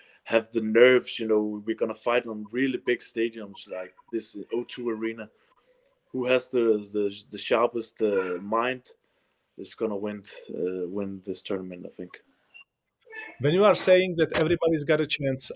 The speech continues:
Speaker 2: I have to go, uh, back, uh, to, uh, to draw,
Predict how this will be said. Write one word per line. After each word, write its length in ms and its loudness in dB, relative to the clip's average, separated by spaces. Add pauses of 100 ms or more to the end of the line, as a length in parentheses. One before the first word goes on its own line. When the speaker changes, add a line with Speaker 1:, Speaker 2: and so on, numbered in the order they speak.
Speaker 2:
I 120 0
have 160 -6
to 100 0
go, 320 2 (100)
uh, 380 4
back, 400 4
uh, 880 4 (120)
to, 800 0 (560)
uh, 160 0 (120)
to 100 -2
draw, 460 4